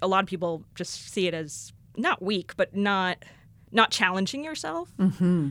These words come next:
Speaker 1: But even
Speaker 2: Mm-hmm.
Speaker 1: though it's something that it's just natural for me, I felt like, you know, I, I went through a phase where I thought, "Okay, well, I'm gonna show environmental destruction and I'm gonna make something gritty and, and try to explain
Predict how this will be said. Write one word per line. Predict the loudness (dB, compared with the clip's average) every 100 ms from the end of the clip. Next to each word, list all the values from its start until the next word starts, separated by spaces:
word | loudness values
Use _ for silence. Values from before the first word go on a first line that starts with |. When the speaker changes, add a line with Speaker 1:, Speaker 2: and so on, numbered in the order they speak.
| 0
Speaker 1:
But | 4 6
even | 6
Speaker 2:
Mm-hmm. | 6
Speaker 1:
though | 8
it's | 6 6
something | 0 2 4
that | 2 2
it's | 0
just | 2 2
natural | 2 0 0 -2
for | 0
me, | 0
I | 0
felt | 2 2
like, | 0 2
you |
know, | 4 4
I, | 4 2
I | 0
went | 2 0
through | -2
a | 0
phase | 2 4
where | 2
I |
thought, | 2 0
"Okay, | 0 0 0
well, | -2 -4 -12 -4
I'm | 0 2
gonna | 2
show | 2 2 6
environmental | 6 8 6 6 4 2
destruction | 0 0 -2 -2 0 0 0
and | 0
I'm | 0
gonna | 0 0
make | 0
something | 0 -2 2 2
gritty | 2 2 2 0 0 0
and, | 0 0 -6 -14 -8
and | -2 0
try | 4
to | 4
explain | 2 0 -2 0 2 2 2